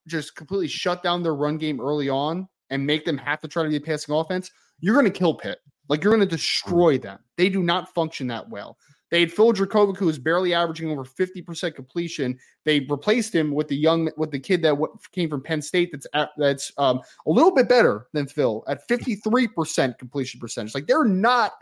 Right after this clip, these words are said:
Speaker 1: a good passing offense. They're
Speaker 2: Right.
Speaker 1: just not, right? So stopping the run is going to be very indicative of just how dominant you can be over this four-game
Speaker 2: Yeah.
Speaker 1: stretch.
Speaker 2: Yeah. Ryan, just to give you some, some numbers, I'm, I'm doing a lot of numbers today. You look at the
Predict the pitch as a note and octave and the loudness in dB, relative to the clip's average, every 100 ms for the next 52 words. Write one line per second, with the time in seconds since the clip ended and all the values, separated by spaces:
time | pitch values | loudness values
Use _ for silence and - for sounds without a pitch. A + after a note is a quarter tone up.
0 | - - - D#3 E3 F3+ E3 C3+ - G2+ | -20 -16 -4 0 2 0 0 -2 -2 -10
1 | G#2 _ - A2 G2 G2 E3 - C3 A#2 | -12 _ -4 -2 0 -2 -2 -4 -6 -4
2 | G2+ - C3+ D3+ E3 - _ _ - - | -6 -6 0 0 0 -6 _ _ -10 0
3 | F3 E3 D#3+ - - G3 F#3 F#3+ F3+ D3+ | 4 4 2 -4 -4 -2 0 -2 -2 0
4 | D3+ D3+ C#3+ C3 C#3 B2+ D3 C3+ C3 A#2+ | 0 0 -2 -6 -10 -6 -6 -6 -8 -4
5 | C#3+ C#3+ B2+ B2+ C3+ C3 B2 A2+ A#2 - | -2 0 -2 -2 -4 -4 -6 -6 -10 -6
6 | C3+ - - D3+ B2+ A#2 B2+ B2 A2 G#2+ | -8 -8 -6 -4 -4 -4 -4 -4 -4 -6
7 | A#2 - G#2+ G2+ G#2 G2+ - A2 A2 G2+ | -8 -8 -8 -8 -10 -14 -18 -16 -8 -6
8 | E2 D2+ - - - - A#2 D2+ - _ | -6 -12 -16 -16 -14 -10 -12 -12 -16 _
9 | - - - C3+ C#3+ B2+ C#3+ D#3 C#3 A#2+ | -20 -20 0 6 8 6 2 -4 -2 2
10 | B2 B2+ - B2 G#2+ D3+ - G#2+ G2+ G2 | 2 2 0 0 -2 -6 -4 -2 -2 0
11 | A2+ A2+ A#2 G2+ G2+ G#2 G#2 G2+ A2+ A2 | 2 2 0 0 -4 -4 -8 -4 -2 0
12 | G#2 G2+ F#2 G2+ A2 A2 G2+ A2+ G#2+ G#2+ | 2 0 0 -2 -2 -2 -2 -6 -2 0
13 | G#2 _ _ _ - A#2 A#2 C3 C3+ A#2+ | -2 _ _ _ -8 -2 2 2 0 -2